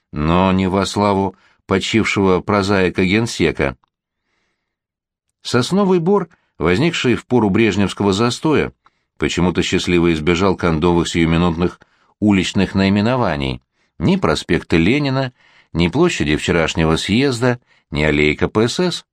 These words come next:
Разве что Комсомольская, лукавый политес,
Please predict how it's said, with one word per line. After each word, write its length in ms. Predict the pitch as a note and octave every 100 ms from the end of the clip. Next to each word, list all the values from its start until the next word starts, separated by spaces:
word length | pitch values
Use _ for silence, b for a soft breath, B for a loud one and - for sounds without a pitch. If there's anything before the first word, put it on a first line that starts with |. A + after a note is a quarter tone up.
| _ _ _ _ _ _ _
Разве 320 | - D#3 E3+
что 180 | F3+ F3+
Комсомольская, 840 | F3 E3+ - F3+ F#3+ E3 - D2+ B1+ _ _ -
лукавый 500 | A#2 C#3 D#3 C3 B2+
политес, 600 | C#3+ D3 C3+ D2 B1+